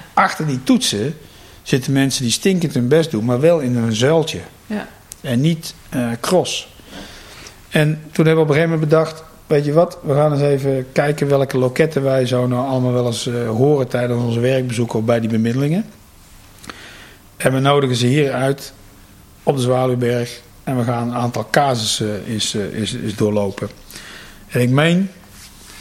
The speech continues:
Speaker 1: dat we ergens iets van twintig of vijfentwintig, eh, verschillende instanties hier hadden. En dan ga je gewoon, gewoon eens een casus lopen. "Soldaat X komt met dit probleem. Wie, wie voelt zich aangesproken?"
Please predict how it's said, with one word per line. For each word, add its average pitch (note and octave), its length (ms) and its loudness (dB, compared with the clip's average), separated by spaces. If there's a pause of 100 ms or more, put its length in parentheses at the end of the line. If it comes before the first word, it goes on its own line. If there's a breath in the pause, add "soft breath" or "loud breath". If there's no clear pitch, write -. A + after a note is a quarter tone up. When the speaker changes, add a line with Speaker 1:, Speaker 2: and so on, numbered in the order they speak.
(960 loud breath)
Speaker 1:
dat A#2+ 160 -6
we C3+ 100 -4
ergens B2+ 260 0
iets A2+ 120 -2
van G2+ 100 -6
twintig C3 300 0
of G#2+ 100 -2
vijfentwintig, A2+ 840 -4 (160)
eh, B2 120 -8 (460)
verschillende A#2+ 500 -2
instanties A2 560 -4
hier G2 160 -4
hadden. G#2+ 240 -6 (120)
En D3+ 80 -6
dan C#3 100 0
ga D#3 100 4
je D3 120 4
gewoon, D3+ 360 2 (720 loud breath)
gewoon D3 180 2
eens C3 100 2
een B2+ 80 -2
casus A#2+ 440 0
lopen. F#2 300 -6 (1400 loud breath)
"Soldaat D#3 460 2 (160)
X - 240 -4 (100)
komt D3 280 2
met B2+ 120 -2
dit C3+ 180 0
probleem. A2 420 -2 (240)
Wie, D#3 220 -2
wie D3+ 180 2
voelt D3 200 -2
zich C#3+ 140 2
aangesproken?" A2 720 -4